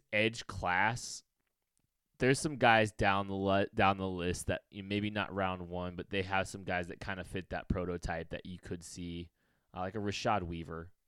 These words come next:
Uh, he's another guy out of Pittsburgh, but he's not gonna go in the first round. Joel Zylstra, biggest or funnest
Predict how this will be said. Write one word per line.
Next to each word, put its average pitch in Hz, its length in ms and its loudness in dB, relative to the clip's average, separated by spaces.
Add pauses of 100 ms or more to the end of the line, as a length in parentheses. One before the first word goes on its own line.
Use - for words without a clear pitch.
(240)
Uh, 95 40 -12
he's 101 180 -6
another 92 380 -2
guy 85 420 -2 (100)
out 90 160 -2
of 87 80 -4
Pittsburgh, 92 500 -2
but 82 100 -4
he's 120 160 -4
not 107 160 0
gonna 85 160 -6
go 85 180 2
in 82 60 -4
the 82 60 -6
first 85 340 0
round. 85 260 0 (480)
Joel 127 280 12
Zylstra, 110 680 8 (560)
biggest 165 520 10
or 135 180 10
funnest 147 600 6